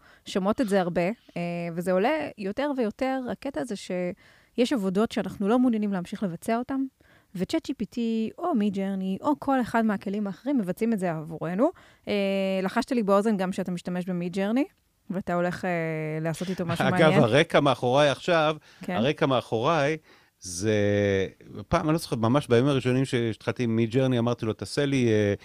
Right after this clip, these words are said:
Speaker 2: אולפן הקלטות בטירה ב-, ב-,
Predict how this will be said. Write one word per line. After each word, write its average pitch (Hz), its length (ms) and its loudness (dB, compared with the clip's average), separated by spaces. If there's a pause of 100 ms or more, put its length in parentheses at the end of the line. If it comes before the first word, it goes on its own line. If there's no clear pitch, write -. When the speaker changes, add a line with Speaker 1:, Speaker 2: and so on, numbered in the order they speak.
(220)
Speaker 2:
אולפן 139 320 2
הקלטות 117 480 0
בטירה 107 1000 0
ב-, 95 300 0
ב-, 90 360 0